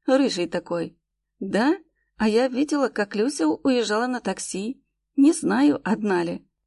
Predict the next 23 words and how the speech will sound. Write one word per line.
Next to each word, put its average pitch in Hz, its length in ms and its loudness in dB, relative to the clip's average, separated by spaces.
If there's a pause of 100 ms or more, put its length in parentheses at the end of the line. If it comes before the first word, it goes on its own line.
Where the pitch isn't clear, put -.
(160)
махнула 208 560 -2
рукой 202 360 -2
Агата 214 680 -4 (420)
и 269 100 0
тут 269 220 -4
же 226 100 -2
отвлеклась 214 720 -4 (280)
на 240 100 -2
подходящего 226 760 -2
к 320 100 -10
ним 202 260 -4
мужа. 175 460 -6 (440)
«Гости 302 540 2
уже 254 240 0
разъезжаются. 214 960 -4 (380)
Отличная 285 680 2
была 220 280 2
вечеринка, 180 680 -4
да?» 233 280 -2 (520)
«Да, 208 480 0
все 214 320 0
прошло 208 420 -2
замечательно», 180 880 -4